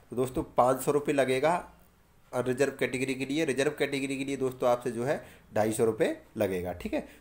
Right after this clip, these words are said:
तो फ़ाइव हंड्रेड रुपये जो है आपकी फीस है और रिजर्व कैटेगरी के लिए जो है, अ, टू हंड्रेड फिफ्टी रुपी जो है रुपीस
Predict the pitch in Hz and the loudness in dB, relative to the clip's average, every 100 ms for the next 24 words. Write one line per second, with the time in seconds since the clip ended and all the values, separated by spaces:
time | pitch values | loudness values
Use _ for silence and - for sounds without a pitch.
0 | - 127 117 131 135 127 143 143 - 139 | -12 0 2 4 2 0 -2 -2 -4 -4
1 | 123 127 135 123 127 127 120 - 120 - | -6 -4 -4 -2 -2 2 2 2 -10 -6
2 | 117 123 160 196 - - - 110 110 117 | -6 0 -2 -2 -10 -14 -2 2 2 2
3 | 143 143 139 135 135 135 139 123 127 170 | 0 0 -2 -2 -4 -4 -2 -2 -2 -2
4 | 170 - - 120 113 131 123 113 135 160 | -6 -18 -4 -4 -2 0 0 2 0 0
5 | 135 - 156 160 - - - - _ _ | -4 -4 -4 -4 -8 -20 -20 -20 _ _
6 | - 113 151 185 - - - _ _ _ | -12 -6 -4 -6 -8 -20 -20 _ _ _
7 | - _ _ - 104 120 156 - - 113 | -20 _ _ -12 -4 0 -2 -4 -10 -8
8 | 110 160 - - | -2 -2 -2 -8